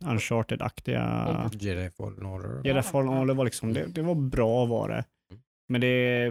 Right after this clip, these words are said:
Speaker 1: jag har blivit så jävla bränd. Jag såg ju jättemycket fram emot A-, Amy Hennings Star Wars-spel
Speaker 3: Mm.
Speaker 1: som hon skulle göra.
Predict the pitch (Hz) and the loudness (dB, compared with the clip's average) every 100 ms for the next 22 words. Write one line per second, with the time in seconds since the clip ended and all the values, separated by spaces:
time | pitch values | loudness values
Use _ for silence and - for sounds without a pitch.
0 | 123 - 143 139 135 139 - 147 135 123 | -2 -6 -2 2 2 0 0 0 2 0
1 | 135 123 139 127 135 131 143 127 123 127 | 2 2 4 2 2 2 4 4 4 0
2 | 139 156 170 135 - _ 135 143 139 135 | 0 0 0 0 -4 _ 0 0 0 -6
3 | 120 113 107 - 87 - - 131 117 113 | -2 -2 -2 -6 -10 -10 -4 0 2 0
4 | 95 - 123 107 110 135 139 - - - | -2 -4 -2 0 2 4 2 0 -10 -4
5 | 127 113 107 - 104 95 - _ _ 110 | -2 0 -2 -6 -6 -8 -8 _ _ -8
6 | 98 98 - 123 110 117 113 110 113 110 | -8 -8 -6 -4 -2 -2 0 2 0 -2